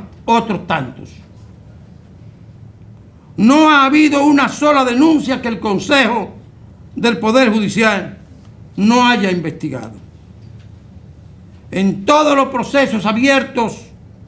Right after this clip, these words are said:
en ocasión de juicio disciplinario, participa el Ministerio Público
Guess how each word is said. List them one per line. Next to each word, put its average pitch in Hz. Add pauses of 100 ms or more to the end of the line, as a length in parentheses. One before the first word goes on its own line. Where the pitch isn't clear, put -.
(400)
en 208
ocasión 214
de 226
juicio 226
disciplinario, 285 (1000)
participa 277
el 247
Ministerio 233
Público 180